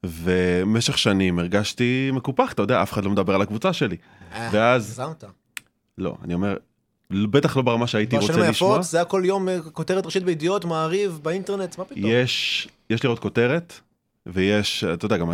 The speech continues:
Speaker 1: הצריכה מאוד, אה, השתנתה ב-, בשנים האחרונות. כלומר, היום כל כמה שעות אתה רואה כותרת חדשה על הקבוצה שלך. <coughs> אני, בעיקר סיקרו את מכבי חיפה בהצלחות, שזה ליגת אלופות של אלפיים ושלוש, ונגיד העונות של רוני לוי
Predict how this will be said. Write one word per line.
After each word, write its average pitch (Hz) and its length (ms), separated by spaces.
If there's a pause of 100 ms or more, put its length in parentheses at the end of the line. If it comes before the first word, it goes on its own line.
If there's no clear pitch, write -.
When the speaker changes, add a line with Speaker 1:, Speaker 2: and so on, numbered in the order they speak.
(120)
Speaker 1:
הצריכה 104 680
מאוד, 98 320
אה, 95 100
השתנתה 92 340
ב-, 90 200
בשנים 90 420
האחרונות. 85 400
כלומר, 85 260
היום 101 220
כל 117 340
כמה 110 260
שעות 104 420 (300)
אתה - 100
רואה 98 140
כותרת 95 260
חדשה 101 220
על 101 60
הקבוצה 98 300
שלך. 131 240 (960)
<coughs> - 40 (680)
אני, 95 960
בעיקר 101 300
סיקרו 120 220
את 104 60
מכבי 101 280
חיפה 110 280
בהצלחות, 95 580
שזה 95 180
ליגת 92 220
אלופות 104 360
של 98 60
אלפיים 95 240
ושלוש, 123 580
ונגיד 104 840
העונות 117 200
של 147 80
רוני 127 300
לוי 98 380